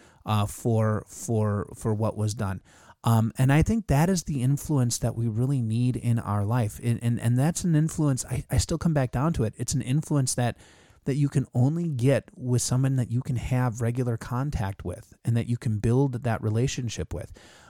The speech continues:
Um, just this week, you know, I, we were, we were going through our text study, and I had a question about a, a, a, you know,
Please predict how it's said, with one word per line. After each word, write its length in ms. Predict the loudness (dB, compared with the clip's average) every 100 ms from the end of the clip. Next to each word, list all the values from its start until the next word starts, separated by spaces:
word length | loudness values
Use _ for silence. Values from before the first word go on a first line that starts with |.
| 0
Um, 180 | 2 4
just 260 | 2 2
this 240 | 0 -2 0
week, 280 | 0 0
you 80 | 0
know, 200 | 2 0 0
I, 120 | -2 -2
we 220 | 0 2
were, 260 | 4 2
we 140 | 2 0
were 100 | 0
going 220 | 0 -2
through 160 | 0 0
our 60 |
text 280 | 2 -2 -2
study, 320 | -2 -2 -4 -14 -20 _
and 140 | -4 -2
I 60 |
had 160 | 0 0
a 40 |
question 440 | 0 -2 0 0 0
about 240 | 2 2
a, 200 | 2 0 -2
a, 60 |
a, 480 | -2 -2 -6 -10 -14 -14 -4
you 100 | 0
know, 380 | 2 0 -2